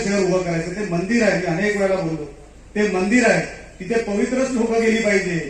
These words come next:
अपवित्र लोकं गेली तर तिकडे काय होईल हे आपण मागच्या अनेक वर्षांपासून आपण बघतोय. त्यांनी फक्त उदरनिर्वाहाचं साधन समजलं, समजलं आणि त्या नगरपालिकेची अवस्था काय केली हे मला तुम्हाला काय वेगळं सांगायची काय गरज नाही.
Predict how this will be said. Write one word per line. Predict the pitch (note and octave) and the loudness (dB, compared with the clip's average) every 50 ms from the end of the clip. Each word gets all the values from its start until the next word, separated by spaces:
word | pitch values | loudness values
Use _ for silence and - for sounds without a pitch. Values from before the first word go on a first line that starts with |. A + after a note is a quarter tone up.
| - - - - - | -10 -14 -18 -12 -6
अपवित्र | E3 F#3+ G#3 G#3 G3+ F#3+ G3 G3+ G#3+ G3 G3+ | -4 -2 -2 -2 -2 -2 -4 -4 -4 -4 -4
लोकं | G3 F#3+ F3 F#3+ F#3 E3+ | -2 -2 -2 -2 -2 0
गेली | E3 E3 F3 G3+ G#3+ A3 A#3 - - - - - - F3+ | 0 0 2 2 0 -2 -2 -6 -12 -16 -20 -16 -10 -8
तर | F3+ | -8
तिकडे | F3+ F3 E3+ E3+ F#3 F3+ F3 | -6 -6 -4 -4 -2 -4 -4
काय | - F3 E3+ F#3+ G3+ G3 F3 | -2 -2 0 2 2 2 2
होईल | F3 F3 F3 E3 D#3 D3 - - - - - | 2 2 2 2 0 -2 -4 -14 -18 -16 -10
हे | - D#3+ | -6 -4
आपण | E3 E3 F#3 F#3+ | -2 -2 -2 -2
मागच्या | F#3 F3+ E3+ E3+ - G3+ F3 | -2 0 -2 -2 0 0 0
अनेक | E3+ E3 G3+ A3+ A3+ G#3+ G#3+ | 2 4 4 4 4 4 2
वर्षांपासून | G#3 F#3 F#3+ G3+ G3+ F#3+ F#3 F#3+ F#3+ F#3 | 2 2 2 0 -2 -2 -2 -4 -4 -4
आपण | F#3 F#3 F#3 F#3 F3 | -4 -4 -4 -4 -2
बघतोय. | E3+ E3 E3 - F3 E3+ E3 D3+ - - - - - | -2 -4 -4 -2 -2 -2 -2 -2 -4 -8 -14 -10 -4
त्यांनी | E3+ F3 G3 G#3 G3+ | -2 0 0 0 0
फक्त | G3 F#3+ F#3+ A3+ | 0 -2 -2 0
उदरनिर्वाहाचं | G#3 G3+ F#3+ F3+ G#3 A#3 A#3+ A#3+ A#3+ A#3+ A#3+ A#3+ A#3+ A#3+ B3 | 0 2 2 2 2 4 4 4 6 6 6 4 4 2 2
साधन | A#3+ - A3 G#3+ G#3+ A#3+ | 0 2 2 2 2 2
समजलं, | A3 G3+ G#3+ G#3 G#3+ G#3+ E3+ F#3+ G3 F#3+ F#3+ | 0 0 0 0 0 0 -2 -2 -4 -6 -4
समजलं | F#3+ F#3+ G#3 G#3 F#3 F#3 F3+ E3 E3 E3 - - - - - | -4 -2 -2 -2 -2 0 0 -2 -2 -4 -6 -14 -20 -16 -10
आणि | - D#3+ F3 F3+ | -6 -4 -4 -2
त्या | G3+ F#3 F#3 | -2 -2 -2
नगरपालिकेची | E3+ E3+ F#3 G3+ G3 - - F#3 F#3+ F#3+ F#3+ F#3+ F#3 | 0 0 0 -2 -2 -4 -4 -4 -4 -4 -4 -4 -2
अवस्था | F3+ E3+ F3 F#3+ - - G3 F3+ | -2 0 0 -2 -4 -4 -6 -6
काय | F3 D#3+ F3 F#3+ A3 G#3+ | -6 -4 -2 0 0 0
केली | G#3 G#3+ G3+ F#3+ E3+ D#3+ D#3 - - - - - - - - - - - - | 0 0 0 0 0 0 -2 -4 -12 -18 -20 -20 -20 -20 -20 -20 -20 -12 -6
हे | E3 E3 | -4 -2
मला | E3+ E3 E3+ F#3+ G3 | 0 0 0 0 -2
तुम्हाला | F#3+ F#3 F#3 F#3 F3+ | -2 -2 -2 -2 -2
काय | F#3 F3+ D#3+ | -2 -2 -2
वेगळं | D#3 D#3 D#3+ F#3 F3+ E3+ | -2 -2 -4 -4 -4 -4
सांगायची | E3+ D#3+ D#3+ E3 D#3 - | -4 -4 -4 -4 -6 -6
काय | E3+ D#3+ | -6 -6
गरज | - C3 C#3 D3 C#3+ C3+ C3 | -6 -6 -8 -10 -12 -12 -12
नाही. | A#2+ | -14